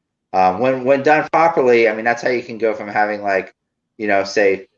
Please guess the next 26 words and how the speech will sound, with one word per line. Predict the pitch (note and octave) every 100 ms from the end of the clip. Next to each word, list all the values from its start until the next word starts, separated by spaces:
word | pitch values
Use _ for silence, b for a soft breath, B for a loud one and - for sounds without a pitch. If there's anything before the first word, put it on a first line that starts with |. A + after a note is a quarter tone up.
| _
say | - - G#2 F2+ - _ _
twenty-five, | - A2+ G#2 A2 G2
thirty | - G#2+
feet | G2+ G#2
of | F#2+
line | G#2 G#2
out | F#2 D#2
to |
having | G2 E2+
seventy | E2+ G2+ F#2+ F2+
foot | - F2
of |
line | F2 F#2+ F#2+
out | E2 D2+ - _
in, | F#2 D#2+
in | F2 F2 D2 _
that, | - E2 -
that | - -
last | F#2 G2 F2+ - - _ _ _ _ _
layout | G2+ G2+ F#2+ E2+
if | E2+ - -
you | G2+
do |
it | E2
right. | D#2 D#2 - _
Uh, | D#2+ D#2+ D#2